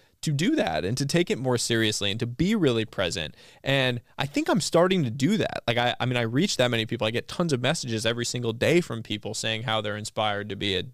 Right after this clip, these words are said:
you know, different parent, or they're excited about being a parent because of the content they've seen me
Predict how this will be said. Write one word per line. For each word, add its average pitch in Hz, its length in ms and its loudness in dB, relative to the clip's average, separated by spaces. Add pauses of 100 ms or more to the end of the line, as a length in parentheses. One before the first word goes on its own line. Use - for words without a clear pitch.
(180)
you 117 100 -4
know, 87 100 -2
different 107 380 -6
parent, 107 480 -4
or 95 260 -4 (220)
they're 107 140 0
excited 117 520 -2
about 107 220 0
being 107 180 -2
a 98 60 -8
parent 110 400 -6
because 107 260 -6
of 98 80 -10
the 101 60 -8
content 107 460 -6
they've 95 160 -2
seen 113 260 -4
me 104 240 -2